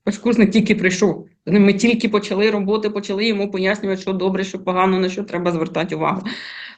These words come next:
Е, якщо це вже випускник, і в нього халепи з кваліфікаційної роботи, отже, е, тут може бути більш суворе, на жаль,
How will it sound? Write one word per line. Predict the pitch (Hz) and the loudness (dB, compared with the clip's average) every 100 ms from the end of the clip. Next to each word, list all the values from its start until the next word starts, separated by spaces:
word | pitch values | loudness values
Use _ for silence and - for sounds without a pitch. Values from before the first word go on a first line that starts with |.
| 220 | 0
Е, | 185 175 - - | 2 2 -4 -4
якщо | 185 185 202 | -2 2 2
це | - | 4
вже | 151 151 | 0 0
випускник, | 139 127 - - 226 359 330 | -2 -4 -8 0 2 2 0
і | 311 | -4
в | |
нього | 285 269 262 | 0 2 2
халепи | 262 240 240 220 | 2 4 4 2
з | 208 | -2
кваліфікаційної | 196 196 185 196 196 185 175 170 | -2 -2 -4 -6 -2 0 2 2
роботи, | 165 170 160 - - | 0 -2 -4 -6 0
отже, | 233 233 214 - - - - - | 2 2 0 -4 -14 -14 -16 -2
е, | 202 190 160 151 156 - | 4 4 4 0 -6 -2
тут | 226 226 | 0 4
може | 180 196 | 6 6
бути | 165 175 170 | 4 2 0
більш | 143 151 - - _ _ | -2 -4 -4 -12 _ _
суворе, | - - 156 190 196 - - | -8 -4 2 4 4 0 -4
на | 135 | -4
жаль, | 156 151 | 0 0